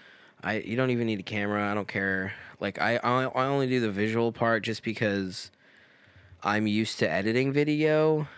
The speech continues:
and I think it gives it a little bit more oomph, but,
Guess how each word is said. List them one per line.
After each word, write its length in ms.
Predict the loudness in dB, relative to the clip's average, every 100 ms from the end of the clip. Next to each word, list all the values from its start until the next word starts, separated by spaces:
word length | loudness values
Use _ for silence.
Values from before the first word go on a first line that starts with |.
| -4
and 160 | 0
I 100 | 0
think 260 | 0 -2 -2
it 160 | -4
gives 420 | -2 0 0 -2 -2
it 280 | -2 -2 -8 -18 -18 -16 -16 -16 -20 -20 _ -20 -20 -20 _
a 60 | 0
little 200 | 2 2
bit 120 | 0
more 560 | 0 2 4 2 0 -6 _ _ _ _ _ _ _ _ _ _
oomph, 480 | 0 2 0 -8 -14 -18 _ _ -10 -4
but, 280 | -2 -2